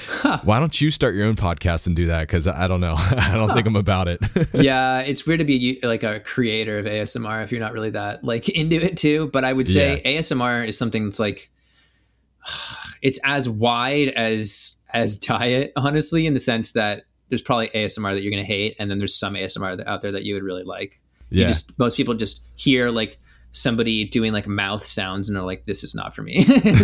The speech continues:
Speaker 1: they never listen to
Speaker 2: <laughs>
Speaker 1: it.
Speaker 2: Yeah.
Speaker 1: Yeah.
Speaker 2: Fair enough. All right, we're gonna, uh, we're gonna end here on a segment.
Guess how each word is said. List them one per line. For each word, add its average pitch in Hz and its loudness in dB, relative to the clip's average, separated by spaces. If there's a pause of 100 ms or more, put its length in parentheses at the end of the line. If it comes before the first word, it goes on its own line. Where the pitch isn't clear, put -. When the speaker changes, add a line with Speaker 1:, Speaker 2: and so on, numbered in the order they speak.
Speaker 1:
they 254 6
never 151 4
listen 143 2
to 123 2
Speaker 2:
<laughs> 113 2
Speaker 1:
it. 107 -4
Speaker 2:
Yeah. 107 -2
Speaker 1:
Yeah. 113 -4
Speaker 2:
Fair - -6
enough. 87 -2 (560)
All - 0
right, 117 2
we're 127 2
gonna, 156 2
uh, 110 0
we're 135 0
gonna 165 0
end 104 2
here 95 2
on 90 0
a 85 -2
segment. 87 0